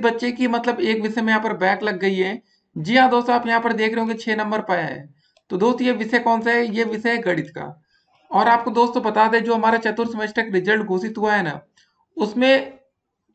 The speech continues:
फेल होने वाले छात्रों की संख्या पास होने वाले छात्रों की संख्या से कहीं ज्यादा है। तो दोस्तों, आप देख रहे होंगे अठारह बैच में चतुर्थ सेमेस्टर में तिरालीस हजार से ज्यादा बच्चे फेल हुए हैं,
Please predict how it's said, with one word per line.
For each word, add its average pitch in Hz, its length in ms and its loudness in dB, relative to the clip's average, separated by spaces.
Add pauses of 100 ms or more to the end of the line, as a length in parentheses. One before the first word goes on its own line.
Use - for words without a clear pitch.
(180)
फेल 233 200 2
होने 240 220 2
वाले 240 200 2
छात्रों 226 380 -2
की 220 80 -4
संख्या 214 400 0
पास 214 360 2
होने 220 180 -2
वाले 214 220 0
छात्रों 208 360 -4
की 202 100 -8
संख्या 180 360 -4
से 196 300 -6 (420)
कहीं 214 360 0
ज्यादा 165 260 0
है। 139 300 -12 (600)
तो 185 100 2
दोस्तों, 254 360 4
आप 247 60 6
देख 226 200 2
रहे 240 100 -2
होंगे 240 140 0
अठारह 220 360 2
बैच 214 280 0
में 220 100 -2
चतुर्थ 220 300 -4
सेमेस्टर 208 400 -2
में 196 280 -6 (500)
तिरालीस 233 560 4
हजार 208 380 2
से 233 60 -6
ज्यादा 208 260 0
बच्चे 208 280 -4
फेल 208 260 0
हुए 190 160 -2
हैं, 202 320 -4